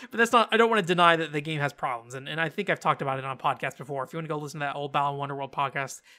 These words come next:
there are my impressions there, more fresh in my memory there. Um, but yeah, I, I'm still excited for it. I just think that, you know, at this point, the, the, the, the, the kind of the hammer, hammer has, has nailed the, the head on. Is that a, is that a,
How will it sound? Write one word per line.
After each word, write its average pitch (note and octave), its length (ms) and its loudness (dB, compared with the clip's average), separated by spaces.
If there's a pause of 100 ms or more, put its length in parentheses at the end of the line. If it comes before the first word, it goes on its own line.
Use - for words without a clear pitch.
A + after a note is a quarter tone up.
(120)
there D3+ 180 0
are D3 40 2
my C#3 140 -2
impressions C#3 480 -4
there, C3+ 360 -6 (140)
more C#3+ 300 -2
fresh C#3+ 320 -4
in D#3 40 -6
my C3+ 120 -6
memory B2+ 300 -10
there. B2 260 -8 (480)
Um, C#3+ 560 0
but E4+ 140 2
yeah, D#4+ 200 2
I, B3 140 -4 (120)
I'm C#4+ 120 0
still F#4 180 0
excited D4+ 380 0
for D4 220 2
it. C#4+ 80 2
I G#3+ 80 -2
just A3+ 240 -6
think A#3 160 -6
that, G#3 200 0
you G3 100 -8
know, F#3 100 2
at F3 100 0
this E3+ 140 -6
point, D#3 340 -2 (480)
the, D#3 100 -4
the, D3+ 340 -4
the, D#3 220 -10
the, D#3 280 -12
the D#3 80 -6
kind F3+ 160 -2
of D#3 80 -2
the D3+ 140 0
hammer, G3+ 600 2 (260)
hammer A3+ 380 4
has, F#3 360 4
has E3 380 -2
nailed F3+ 440 0
the, D#3+ 240 0
the D#3+ 140 -4
head F3 260 2
on. E3 160 2
Is D3+ 140 -6
that G#3 160 0
a, A3+ 40 -2 (280)
is F3 80 -8
that A3+ 220 0
a, A#3+ 320 0